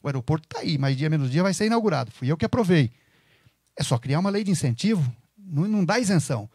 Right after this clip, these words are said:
Mas você faz um gatilho de ano a ano, você vai recuperando aquilo lá. Quando a pessoa já tá dentro de um movimento,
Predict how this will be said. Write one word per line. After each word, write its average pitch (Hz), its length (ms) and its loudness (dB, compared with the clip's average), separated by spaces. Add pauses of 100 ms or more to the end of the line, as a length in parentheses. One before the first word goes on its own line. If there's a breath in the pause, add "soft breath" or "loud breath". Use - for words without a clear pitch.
(220 soft breath)
Mas 202 160 0
você 208 100 -4
faz 214 220 -2
um 233 80 -2
gatilho 196 600 0 (160)
de 151 200 -2
ano 175 200 2
a 139 60 2
ano, 196 340 -2
você 139 260 -6
vai 156 300 -2 (280 soft breath)
recuperando 165 600 0
aquilo 190 200 -4
lá. 202 80 0
Quando 233 260 -2
a 220 40 -2
pessoa 165 220 4
já 139 140 2
tá 131 200 -2
dentro 175 600 6
de 139 80 2
um 135 60 4
movimento, 127 680 -2